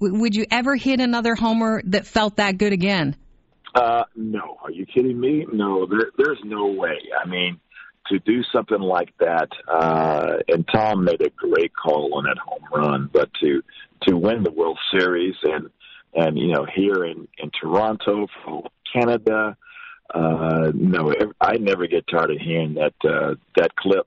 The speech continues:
Speaker 2: because it, uh, it's been twenty-five years now and it never gets old. So, uh, I can listen to it. Well, I will listen to it for the rest of my life because I'm sure I'll hear it every, I, I'll hear it, you know, once or twice every day,
Speaker 1: Do
Speaker 2: just
Speaker 1: y-,
Speaker 2: about.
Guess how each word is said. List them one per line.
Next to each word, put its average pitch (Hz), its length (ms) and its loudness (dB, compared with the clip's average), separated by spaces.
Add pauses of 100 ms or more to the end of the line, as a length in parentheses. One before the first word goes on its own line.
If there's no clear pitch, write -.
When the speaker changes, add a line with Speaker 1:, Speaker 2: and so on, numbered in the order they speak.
Speaker 2:
because 76 360 -4 (100)
it, 80 140 -2 (160)
uh, 76 260 0
it's 78 140 -8
been 85 160 0
twenty-five 92 500 0
years 87 340 0
now 76 420 -4
and 71 260 -4
it 71 200 0
never 85 560 -2
gets 85 200 -2 (160)
old. 73 320 -2 (140)
So, 69 280 2
uh, 65 220 -2 (400)
I 80 140 4
can 85 120 2
listen 85 340 -2
to 85 180 4
it. 78 60 -2
Well, 76 200 2
I 87 100 0
will 101 240 0
listen 92 260 -4
to 82 140 -2
it 78 80 -6
for 82 100 -4
the 80 60 0
rest 82 220 -2
of - 80 -2
my 82 100 4
life 87 340 0
because - 300 -2
I'm 76 80 0 (140)
sure 92 160 4
I'll 87 160 -2
hear 104 220 2
it - 80 -6 (140)
every, 95 460 0 (300)
I, 147 100 2
I'll 170 300 0
hear 156 200 2
it, 131 60 0 (160)
you 127 120 -2
know, 98 160 0
once 104 280 -2
or 113 60 2
twice 98 340 0 (100)
every 90 300 0
day, 175 320 -2 (260)
Speaker 1:
Do 196 100 0 (100)
Speaker 2:
just - 120 -8
Speaker 1:
y-, - 80 -2
Speaker 2:
about. - 200 -2